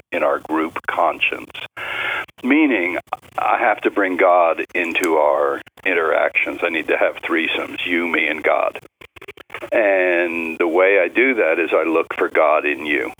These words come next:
And when I see, 'cause we see what we look for, if I look for God in you, I'm gonna see God. And then it's gonna change how I treat you and how I interact with you. And if I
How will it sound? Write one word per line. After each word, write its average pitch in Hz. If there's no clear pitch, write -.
And -
when 156
I -
see, 104
'cause 139
we -
see 117
what 95
we 82
look 101
for, 71
if -
I 85
look 101
for 117
God 92
in 82
you, 76
I'm 76
gonna 73
see 113
God. 62
And 90
then 85
it's 95
gonna 90
change 85
how 90
I 82
treat -
you 73
and -
how 78
I 78
interact 78
with -
you. -
And 90
if 87
I 80